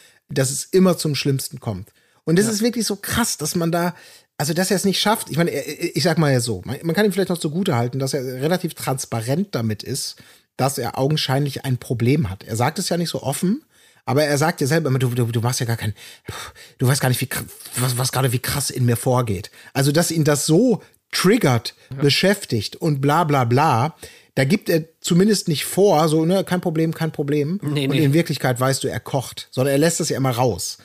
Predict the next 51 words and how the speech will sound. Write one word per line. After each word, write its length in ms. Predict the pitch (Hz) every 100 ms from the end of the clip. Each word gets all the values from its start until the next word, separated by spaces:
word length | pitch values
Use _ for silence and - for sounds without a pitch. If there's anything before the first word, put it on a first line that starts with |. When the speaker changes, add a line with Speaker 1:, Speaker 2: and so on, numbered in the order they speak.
| - _
Speaker 1:
Aber 160 | 135 151
das 100 | 151
führt 180 | 202 196
natürlich 280 | 165 170 147
nicht 200 | 175 -
zu 120 | 170
irgendeinem 360 | 175 175 156 139
Speaker 2:
Es 60 |
checkt 200 | 185 185
ja 80 | 170
auch, 180 | 156 160
es 120 | 160 -
checkt 160 | 180
ja 80 | 165
jeder. 480 | 143 147 170 135 113
Es 120 | - -
checkt 180 | 170
ja 60 | 160
nicht 140 | 160
nur 120 | 165 151
sie, 240 | 160 175
sondern 260 | 135 147 135
auch 160 | 156
jeder 280 | 143 160 160
Speaker 1:
Ja. 40 | 143
Speaker 2:
andere 300 | 170 147 143
checkt 260 | 160 165
dann 200 | 139 139 - - _
im 120 | 151
weiteren 340 | 143 165 147 143
Verlauf, 380 | 147 135 160 165
dass 160 | 135
er 320 | - 139 139
anscheinend 420 | 151 139 151 147 -
irgendwie 360 | 160 156 143
mega, 580 | 143 160 165 147 139 139 - - - _ _
äh, 460 | 165 143 147 143 151 156 -
aufgewühlt 640 | 175 - 160 131 156 139
ist, 200 | 147 135
so 200 | 135 127
irgendwie. 280 | 127 127 123
Das, 140 | 131 123
Speaker 1:
Ja. 100 | 139 151 -
Speaker 2:
das 180 | 143 -
trägt 280 | - 175 175
er 80 | 156
ja 60 |
wirklich 220 | 151 151 -
vor 320 | 165 165 165
sich 180 | 151 139
weg. 240 | 139 -